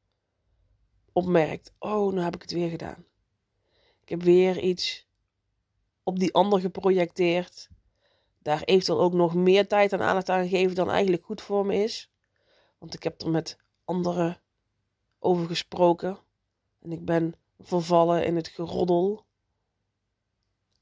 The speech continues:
over hoe slecht en hoe naar die ander eventueel is. Terwijl ik eigenlijk weet dat het alleen maar iets zegt over mezelf. Ai, nu deed ik het weer."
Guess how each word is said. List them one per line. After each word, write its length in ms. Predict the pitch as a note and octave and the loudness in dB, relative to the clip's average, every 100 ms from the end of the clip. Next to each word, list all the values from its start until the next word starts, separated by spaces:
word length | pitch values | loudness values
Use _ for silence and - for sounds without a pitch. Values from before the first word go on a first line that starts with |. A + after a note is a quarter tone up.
| _ | _
over 300 | - E3 E3 | -10 -8 -8
hoe 200 | D3+ E3 | -6 -6
slecht 340 | - E3 E3 | -4 -4 -4
en 120 | D#3+ E3 | -6 -2
hoe 160 | F3 | -2
naar 380 | E3+ D#3+ D3 D3+ | 0 0 -2 -4
die 160 | D3+ - | -6 -4
ander 260 | E3+ D#3 | -4 -4
eventueel 500 | D3+ D3+ E3 - D3+ | -4 -6 -8 -10 -8
is. 340 | F2+ - - - _ _ _ _ _ _ _ _ | -8 -8 -10 -14 _ _ _ _ _ _ _ _
Terwijl 260 | - D#3 - | -14 -12 -10
ik 60 | |
eigenlijk 460 | - E3+ G3 G3 F3 | -6 -2 0 0 -2
weet 160 | E3 E3 | -4 -4
dat 120 | E3 | -6
het 120 | - | -8
alleen 240 | E3 E3 | -4 -2
maar 140 | E3+ E3 | -2 -2
iets 140 | D#3+ | -4
zegt 220 | E3 E3 | -6 -6
over 220 | - D#3 D3+ | -6 -6 -8
mezelf. 460 | D#3 - D#3 - - | -12 -14 -16 -20 -16
Ai, 440 | F2+ F#2 E2+ - _ _ _ - | -10 -8 -8 -14 _ _ _ -8
nu 120 | E3+ | -4
deed 220 | E3 F3+ | 2 0
ik 80 | E3+ | 0
het 160 | D#3+ D#3 | -10 -2
weer." 460 | E3+ C#3+ - - | 0 0 -4 -16